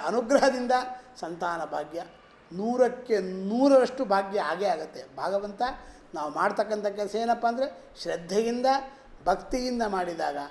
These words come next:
ಆ ಗುರುಗಳು ಅಂಥ ಎಲ್ಲರಿಗೂ, ಎಂಥವರಿಗೆ ಆಗಲಿ, ಇಪ್ಪತ್ತು ವರ್ಷ ಆಗಲಿ ಮಕ್ಕಳಾಗದೇ ಇರೋಂಥವ್ರಿಗೂ ಆ ಭಾಗ್ಯ ರಾಯರೇ ಅನುಗ್ರಹ ಮಾಡ್ತಕ್ಕಂಥವನಾಗ್ತಾನೆ. ಆ ಗುರುಗಳ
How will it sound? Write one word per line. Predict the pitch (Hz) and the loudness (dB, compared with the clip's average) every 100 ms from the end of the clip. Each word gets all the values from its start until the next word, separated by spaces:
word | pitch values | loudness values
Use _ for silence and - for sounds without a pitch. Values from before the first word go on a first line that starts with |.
| - - - | -14 -20 -12
ಆ | 147 | -10
ಗುರುಗಳು | 143 165 156 139 139 - | -8 -8 -8 -8 -12 -14
ಅಂಥ | 151 156 | -14 -10
ಎಲ್ಲರಿಗೂ, | 135 147 214 262 262 - - - - - - - - | -10 0 2 2 0 -2 -12 -16 -20 -20 -20 -20 -10
ಎಂಥವರಿಗೆ | 160 220 220 240 226 226 | -6 -4 4 6 6 6
ಆಗಲಿ, | 208 190 | 6 4
ಇಪ್ಪತ್ತು | 190 - 240 - 226 | -2 -2 -4 0 0
ವರ್ಷ | 208 208 | 0 2
ಆಗಲಿ | 214 202 190 | 4 2 -2
ಮಕ್ಕಳಾಗದೇ | 170 175 196 190 185 | -6 -2 -2 -2 -4
ಇರೋಂಥವ್ರಿಗೂ | 180 175 175 175 185 220 247 - - - - | -6 -10 -8 -6 -6 -6 -8 -10 -18 -20 -12
ಆ | 143 | -10
ಭಾಗ್ಯ | 135 143 175 175 226 - - | -6 -6 -6 -6 -6 -8 -10
ರಾಯರೇ | 151 160 180 202 226 247 | -6 -4 -2 0 2 2
ಅನುಗ್ರಹ | 247 170 160 151 170 | 0 -6 -8 -8 -8
ಮಾಡ್ತಕ್ಕಂಥವನಾಗ್ತಾನೆ. | 143 147 147 - 139 131 123 - 123 - - - 139 | -8 -14 -16 -16 -16 -14 -16 -18 -20 -20 -20 -12 -6
ಆ | 143 | -6
ಗುರುಗಳ | 135 151 143 | -6 -6 -6